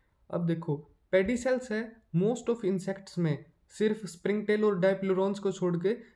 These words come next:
एक स्पेशल सेंसरी ऑर्गन होता है जिसे हम जॉनस्टन ऑर्गन भी कहते हैं, जॉनस्टन ऑर्गन।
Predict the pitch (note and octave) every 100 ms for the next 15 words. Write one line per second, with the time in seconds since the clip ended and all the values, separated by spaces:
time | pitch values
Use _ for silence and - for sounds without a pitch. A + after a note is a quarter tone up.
0 | - A3 A3 - A3 A3 B3 A#3 G#3+ G#3+
1 | A3 G#3+ G#3 G3+ F#3 F#3+ G3+ G3 F3+ G3
2 | G3 A#3+ - - - D#3 F3+ G#3+ G#3+ G#3+
3 | A3 F3+ E3+ F#3 F3+ G#3 D3+ C#3+ D3+ C#3+
4 | C#3 C3 - D3 E3+ E3+ F3 E3 D3+ C#3+
5 | C#3